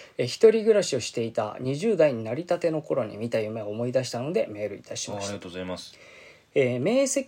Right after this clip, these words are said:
Speaker 1: 夢とは全然違うものかとは思いますが、あまりにリアルな感覚の伴う夢だったので、よかったらお聞きください。
Speaker 2: はい。
Speaker 1: 当時、自分はロフトベッドで寝起きしていて、パソコンの置かれたデスクの横に、横の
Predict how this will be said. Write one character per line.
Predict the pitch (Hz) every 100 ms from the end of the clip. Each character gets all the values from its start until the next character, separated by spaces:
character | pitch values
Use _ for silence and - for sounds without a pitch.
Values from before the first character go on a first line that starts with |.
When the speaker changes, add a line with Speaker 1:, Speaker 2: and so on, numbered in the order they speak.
| 269
Speaker 1:
夢 | 208
と | - 208
は | 185
全 | 175 214
然 | 208 208
違 | 196
う | 175 208
も | 208 214
の | 202
か | -
と | 101
は | 92
思 | 120
い | 131
ま | 131
す | -
が、 | - 107 -
あ | 131
ま | 170 226
り | 226
に | 190 139
リ | 143 175
ア | 147
ル | 117
な | 104
感 | - 123 113
覚 | 113 - 131
の | 180
伴 | - 135 151 156
う |
夢 | 117 120 131
だ | 117
っ |
た | 107 123
の | 170
で、 | 190 -
よ | 127
か | -
っ | -
た | 170
ら | 190
お |
聞 | - -
き | -
く | -
だ | -
さ | - 104
い。 |
Speaker 2:
は | 101
い。 | 87 _ - - - _ - - _ _
Speaker 1:
当 | 269 196
時、 | - - _ _
自 | 139 160
分 | 190 190
は | 160
ロ | 123 139
フ | -
ト | - 226
ベ | 233
ッ | 233
ド | 165
で | 180
寝 | 127 117
起 | 113 -
き |
し | -
て | -
い | 104
て、 | - 117 - _ _ _ -
パ |
ソ | 123 214
コ | - 220
ン |
の | 208
置 | 190
か | 190
れ | 185
た | 185 175
デ | 156
ス | -
ク | - 160
の | 170 - -
横 | 139 139 139
に、 | 151 180 _ -
横 | 147 165
の | 202 214